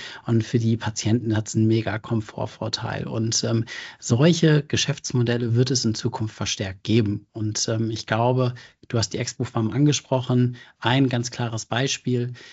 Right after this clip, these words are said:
was dort wieder aufkommt, haben wir auch schon mal in einer der letzten Folgen angeteasert, ist der Cannabismarkt. Da haben wir ganz neue Absatzmodelle.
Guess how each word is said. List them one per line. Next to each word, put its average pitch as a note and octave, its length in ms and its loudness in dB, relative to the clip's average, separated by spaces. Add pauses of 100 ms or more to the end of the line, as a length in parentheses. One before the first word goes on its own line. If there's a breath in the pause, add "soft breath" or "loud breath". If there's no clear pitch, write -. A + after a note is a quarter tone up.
(160 loud breath)
was G#2+ 180 -6
dort B2 300 -4
wieder A2 240 -6
aufkommt, A#2+ 520 -4
haben A#2+ 120 0
wir G#2+ 100 -6
auch A#2 140 -8
schon - 160 -2
mal A#2 160 -2
in A#2+ 100 -4
einer A#2+ 240 -2
der B2 120 -10
letzten A#2+ 340 -4
Folgen A#2 320 -4
angeteasert, B2 800 2 (380 loud breath)
ist - 200 -6
der A2+ 100 0
Cannabismarkt. - 1300 -2
Da G#2 100 0
haben B2 160 2
wir B2 100 2
ganz B2 380 0
neue A#2 260 -4
Absatzmodelle. B2 1000 -8